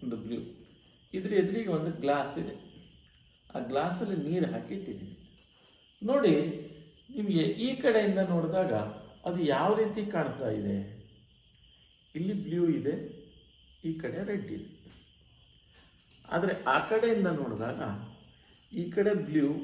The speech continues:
ಮತ್ತೆ ಈ ಕಡೆ ರೆಡ್ ಆಗಿ ಕಾಣಿಸ್ತಾ ಇದೆ. ಇದು ಒಂದು ಫಿಸಿಕ್ಸ್, refraction of light ಅಂತ ಹೇಳ್ತಾರೆ. ಆದ್ರೆ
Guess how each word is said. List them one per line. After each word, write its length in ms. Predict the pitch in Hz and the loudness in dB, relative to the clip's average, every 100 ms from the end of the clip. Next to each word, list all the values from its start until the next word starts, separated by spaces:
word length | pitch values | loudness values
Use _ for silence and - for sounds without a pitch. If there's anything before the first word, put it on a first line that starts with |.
| - - 170 | -8 -12 -12
ಮತ್ತೆ 360 | - - - | -10 -8 -6
ಈ 80 | 147 | -6
ಕಡೆ 260 | - 139 147 | -4 -4 -4
ರೆಡ್ 360 | 123 131 127 | -4 -6 -2
ಆಗಿ 560 | 135 107 117 127 - - - - _ - | 0 0 -4 -10 -14 -20 -20 -20 _ -4
ಕಾಣಿಸ್ತಾ 500 | 147 131 - - - | 0 0 -2 -4 -2
ಇದೆ. 200 | 202 - - - - - - _ _ _ _ _ - _ _ _ _ - | -2 -2 -8 -16 -20 -20 -20 _ _ _ _ _ -20 _ _ _ _ -10
ಇದು 200 | 139 226 | 2 6
ಒಂದು 540 | 196 147 - 208 - | 6 6 2 -2 -2
ಫಿಸಿಕ್ಸ್, 420 | 185 165 160 - - - - - - - - _ - _ _ _ _ - _ _ _ - | -2 0 -2 -6 -14 -20 -20 -20 -20 -20 -20 _ -20 _ _ _ _ -20 _ _ _ 0
refraction 500 | 170 170 208 202 175 | 0 4 4 4 2
of 680 | 151 139 127 - - - 123 | 2 2 0 -2 -10 -2 4
light 400 | 123 104 92 - - - - - 110 | 6 6 0 -8 -14 -18 -20 -14 -10
ಅಂತ 200 | 101 180 | -4 -2
ಹೇಳ್ತಾರೆ. 840 | 196 180 - - 175 - - - - - - _ _ _ _ _ _ - | 0 0 -2 -6 -10 -14 -16 -20 -20 -20 -20 _ _ _ _ _ _ -2
ಆದ್ರೆ 560 | 151 170 139 - - | 0 2 0 -2 -8